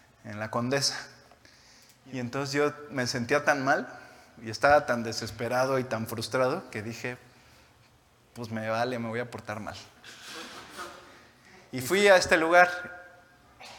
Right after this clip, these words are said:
y le doy muchas gracias a Dios de que Dios me guardó y de que, y de que llegué a este lugar. Lo único que me sentí fue mal, me sentí mal de estar ahí.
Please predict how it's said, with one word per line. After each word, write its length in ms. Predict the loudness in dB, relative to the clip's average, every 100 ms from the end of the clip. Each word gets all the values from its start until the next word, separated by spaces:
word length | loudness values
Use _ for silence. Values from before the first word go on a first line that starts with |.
| 0
y 100 | 8
le 60 |
doy 120 | 8 8
muchas 320 | 6 0 4
gracias 540 | 4 6 4 4 0
a 60 | 0
Dios 240 | 0 -2
de 80 | -4
que 100 | -4
Dios 220 | -4 -4
me 80 | -4
guardó 640 | -2 0 0 0 -4 -18 -20 -18 -16 -16 -18 -10
y 140 | -4 -2
de 180 | -2
que, 840 | -2 -2 -2 -2 -2 -4 -8 -10 -14 -16
y 120 | -8 -2
de 160 | -2
que 960 | -2 -2 0 -2 -2 -4 -4 -6 -6 -6
llegué 160 | -4 0
a 40 |
este 160 | 0 -2
lugar. 440 | 0 4 4 2 -8
Lo 120 | -6
único 300 | -6 -8 -10 -12 -10
que 100 | -8
me 120 | -6
sentí 300 | -6 -6 -8
fue 160 | -6
mal, 600 | -2 2 2 -2 -12 -16 -14
me 100 | -12
sentí 260 | -10 -6
mal 220 | -2 -2 -2
de 60 |
estar 240 | -4 -4 -4
ahí. 280 | -4 -6